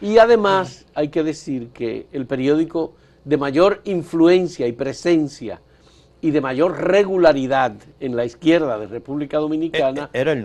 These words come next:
Speaker 1: era el
Speaker 2: nuestro.
Speaker 1: periódico Hablando
Speaker 2: Hablando
Speaker 1: Comunista,
Speaker 2: Comunista. Y luego tuvimos una
Speaker 1: que había
Speaker 2: rev-,
Speaker 1: que leerlo, además.
Speaker 2: y,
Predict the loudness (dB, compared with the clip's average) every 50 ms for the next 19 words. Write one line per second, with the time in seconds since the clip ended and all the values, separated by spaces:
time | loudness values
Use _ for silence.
0 | 0 2 4 6 6 4 2 2 0 0 2 2 2 2 0 0 0 0 2 2
1 | 2 2 2 2 0 0 0 0 -2 -2 -2 -6 -8 -10 -14 -10 -6 -4 0 4
2 | 4 4 6 4 2 2 0 -2 -4 -4 -2 4 6 6 8 8 6 6 6 4
3 | 6 8 8 8 8 8 6 4 2 2 0 -4 -6 -8 -10 _ -12 -4 -4 -4
4 | -4